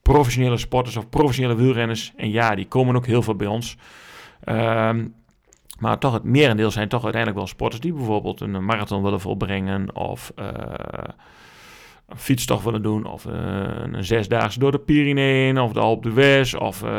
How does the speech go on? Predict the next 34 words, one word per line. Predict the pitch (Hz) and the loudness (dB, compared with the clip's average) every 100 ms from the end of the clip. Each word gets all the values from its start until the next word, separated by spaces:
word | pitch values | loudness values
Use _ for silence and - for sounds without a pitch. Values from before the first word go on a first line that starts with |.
| 104 104 104 | -2 -4 -4
hè, | 113 165 | -2 -2
of | 113 107 104 | -2 -4 -4
recreatieve | 113 110 135 160 156 | -4 -4 -2 0 0
sport, | - 147 139 | 0 0 0
een | 113 | 0
vijf | 120 117 117 | 2 2 0
of | 113 | -2
een | 123 | -2
tien | 151 147 | -2 0
kilometer | 185 175 160 147 | 2 4 4 4
lopen | 147 147 143 143 | 6 6 6 4
of | 113 | 0
een | 110 113 | -2 -2
triatleet | 160 156 147 139 143 143 143 139 | 2 4 4 4 6 6 6 4
of | - | -2
een | 104 123 123 | -4 -4 -4
survival, | 131 - 147 151 135 143 139 | -4 0 4 4 4 2 4
eh, | 139 135 123 - - - - - - | 4 2 -2 -12 -20 -20 -20 -20 -8
eh, | 123 127 | -2 0
race | 120 127 127 127 | 0 0 0 -2
of | 110 | -4
een | 117 | -4
adventure | 113 - 151 135 127 | -4 0 0 2 2
run, | 135 | 2
hè, | 131 160 | 0 0
die | 131 | -2
zijn | 123 117 | -4 -2
uitdaging | 147 135 131 127 | 0 2 2 2
wil | 123 | 0
doen | 135 | -2
en | - | -4
fitter | 95 165 165 | -2 0 2
wil | 131 135 | 0 0
zijn. | 127 127 131 | 2 0 -2